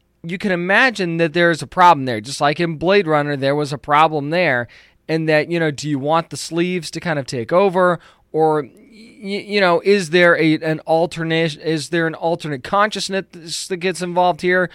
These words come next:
because you're transferring from one body to another? Does something get lost, and does something get kind of changed? Can you change aspects of your personality? They say you can have the body you always wanted. Obviously, you change your looks, that changes your personality, and that goes for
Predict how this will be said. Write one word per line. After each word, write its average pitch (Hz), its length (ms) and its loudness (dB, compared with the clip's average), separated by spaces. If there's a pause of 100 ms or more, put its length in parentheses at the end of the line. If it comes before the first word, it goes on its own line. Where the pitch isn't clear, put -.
(220)
because 147 260 -8
you're 135 80 -8
transferring 170 500 -2
from 143 160 -10
one 170 220 -2
body 151 260 4
to 131 160 -8
another? 180 280 0
Does 147 160 -8
something 131 280 -8
get 117 160 -8
lost, 175 460 2
and 110 180 -8 (260)
does 143 140 -8
something 151 400 -2
get 135 240 -4
kind 135 220 -6
of 98 60 -12
changed? 196 440 -4
Can 202 320 -4
you 202 140 -2
change 190 560 -2
aspects 175 500 -4
of 165 80 -6
your 165 100 -4
personality? 165 840 -2 (300)
They 165 120 0
say 247 140 0
you 208 160 0
can 185 100 -2
have 190 140 2
the 156 80 -4
body 170 320 4
you 170 120 2
always 147 220 0
wanted. 170 440 4
Obviously, 175 640 0 (260)
you 254 160 -4
change 392 360 0
your 170 120 0
looks, 185 420 0 (440)
that 320 140 4
changes 202 460 -2
your 170 100 2
personality, 143 920 -2
and 185 160 0
that 320 120 4
goes 262 260 0
for - 260 -6